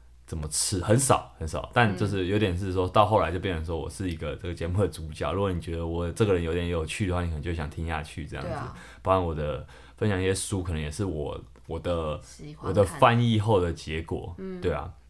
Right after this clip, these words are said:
Speaker 1: 好，那像是最直接的就是这个节目嘛。
Speaker 2: 对。
Speaker 1: 这节目已经到第一百二十三集了。
Speaker 2: 其实我觉得真的蛮厉害的。
Speaker 1: 那个，对啊，那个什么，年初的时候还是第三季，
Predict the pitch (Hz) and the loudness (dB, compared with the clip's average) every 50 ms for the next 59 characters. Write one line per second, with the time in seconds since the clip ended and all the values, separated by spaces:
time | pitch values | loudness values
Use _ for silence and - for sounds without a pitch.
0 | - - - 92 85 80 85 104 113 113 107 104 95 78 107 - 123 117 107 117 | -16 -4 0 2 2 2 4 4 6 6 6 4 2 0 0 2 2 4 4 4
1 | 113 107 104 98 - - - 131 120 113 110 - - - 92 82 90 101 95 90 | 4 4 2 0 0 2 6 6 6 6 6 2 -2 -6 -4 -2 0 0 0 0
2 | 92 85 90 95 90 95 90 85 80 - - 71 71 80 85 78 71 - - - | 0 -2 -2 -2 -2 0 -2 -2 -2 -4 -6 -6 -6 -6 -6 -6 -8 -10 -14 -16
3 | - - - - - 139 - - - - 113 104 101 104 104 90 80 87 87 90 | -20 -20 -18 -14 -12 -12 -12 -12 -8 -4 -2 0 0 0 0 0 -2 -2 -2 0
4 | 87 98 87 82 73 - - - - - - - - - - 139 131 - - - | 2 4 4 2 2 -2 -8 -18 -20 -20 -8 -6 -4 0 2 2 2 2 2 2
5 | - 101 92 78 80 78 - 87 80 85 87 85 - - - - - - - 104 | 2 2 0 0 -2 -2 0 0 0 0 -2 -4 -4 -8 -12 -14 -14 -16 -16 -16
6 | 113 - - - - - - 202 190 160 147 156 151 147 147 147 143 143 - 120 | -16 -16 -18 -20 -18 -14 -12 -10 -10 -10 -12 -12 -12 -12 -12 -12 -12 -14 -16 -16
7 | 139 143 143 - - - - - 170 160 123 110 101 90 82 76 67 60 53 50 | -16 -16 -16 -18 -18 -16 -10 -4 -4 -2 0 2 2 2 2 2 0 0 -2 -4
8 | - 104 110 - - - 131 113 101 92 87 92 101 107 - - 127 110 95 85 | -4 -6 -8 -4 2 4 6 6 6 6 4 0 -2 -8 -8 -6 -4 -4 -4 -4
9 | 85 - - - - - 113 - - - - 104 107 117 120 - 143 139 127 107 | -6 -8 -10 -12 -12 -14 -14 -16 -14 -8 -6 -2 -2 -2 -2 0 2 2 4 2
10 | 92 - 98 98 90 78 78 95 90 - 117 104 85 78 - - - 80 82 80 | 2 2 -2 -2 -2 -2 -4 -4 -4 -2 -2 -2 -2 -4 -6 -6 -4 -4 -4 -4
11 | 82 82 85 - - - 87 76 69 | -4 -6 -6 -8 -10 -10 -10 -10 -12